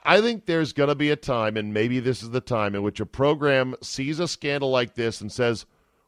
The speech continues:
"Well, who's gonna make us change out our ass-kicking, championship-winning coach?" And the answer when they look around is nobody. So they're gonna go, "Look, the outrage will die down. There'll be something else.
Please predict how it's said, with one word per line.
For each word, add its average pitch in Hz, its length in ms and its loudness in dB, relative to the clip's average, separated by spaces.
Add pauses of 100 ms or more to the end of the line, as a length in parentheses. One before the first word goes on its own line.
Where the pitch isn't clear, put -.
"Well, 156 180 2
who's 202 220 0
gonna 214 220 2
make 139 440 0
us 143 200 0
change 123 420 -4
out 92 300 -2 (460)
our 117 240 2
ass-kicking, 120 880 -2 (300)
championship-winning 131 1080 -2
coach?" 185 460 0 (280)
And 143 120 -2
the 139 80 2
answer 147 300 0
when 160 100 0
they 160 60 2
look 143 220 0
around 131 260 2
is 160 160 -2
nobody. 190 420 2
So 127 140 -8
they're 139 80 -2
gonna 151 160 -2
go, 151 160 2
"Look, 202 340 0 (320)
the 143 180 4
outrage 170 540 4
will 156 100 0
die 143 280 2
down. 120 380 0
There'll 110 120 4
be 101 120 -2
something 131 520 -2
else. 98 340 -4